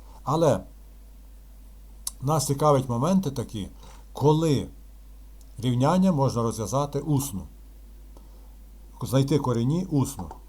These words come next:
Ну, при умові, що вони існують. Ось. Значить, як це робиться? А от.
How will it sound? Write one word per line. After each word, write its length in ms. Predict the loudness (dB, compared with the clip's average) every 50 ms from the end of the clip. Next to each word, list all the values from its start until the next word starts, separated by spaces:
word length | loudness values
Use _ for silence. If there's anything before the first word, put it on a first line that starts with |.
| -20 -20 -20 -10 -6
Ну, 300 | -2 0 2 2 0 0
при 180 | -2 0 2 4
умові, 380 | 4 4 4 4 4 4 2
що 140 | 0 0 -2
вони 200 | -2 0 0 0
існують. 480 | -2 -2 -2 -2 -2 -2 -2 -4 -8 -12 -16 -20 -20 -20 -20 -18 -12
Ось. 260 | -10 -10 -10 -10 -14 -16 -20 -20 -20 -20 -20 -20 -20 -20 -8 -4
Значить, 320 | -2 0 0 0 0 2
як 200 | 2 2 2 2
це 120 | 2 0 2
робиться? 520 | 2 0 0 -2 -6 -8 -10 -10 -12 -12 -14 -8 -2
А 100 | 0 2
от. 340 | 2 2 2 0 -2 -4